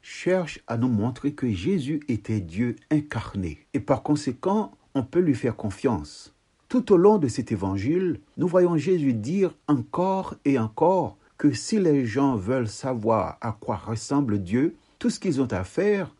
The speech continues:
est de le regarder. Il est important de noter, cependant, que lorsque Jésus dit cela, il ne parle pas de l'apparence physique de Dieu, puisque Dieu est esprit. Les disciples voulaient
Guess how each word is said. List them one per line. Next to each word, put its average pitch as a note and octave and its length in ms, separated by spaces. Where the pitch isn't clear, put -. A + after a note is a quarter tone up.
est C#3 120
de A#2+ 100
le A2+ 160
regarder. A#2+ 680
Il A#2+ 140
est A2+ 160
important D3 440
de C#3 120
noter, D#3 480
cependant, G#2+ 640
que - 100
lorsque F3+ 440
Jésus E3 420
dit C#3+ 280
cela, D#2 500
il C#3 240
ne A#2+ 120
parle B2 520
pas A2 400
de A2+ 80
l'apparence G#2+ 560
physique D#3 420
de G2+ 100
Dieu, D#2+ 340
puisque - 320
Dieu F#2 420
est - 180
esprit. - 540
Les F#3 140
disciples A3 540
voulaient D3+ 340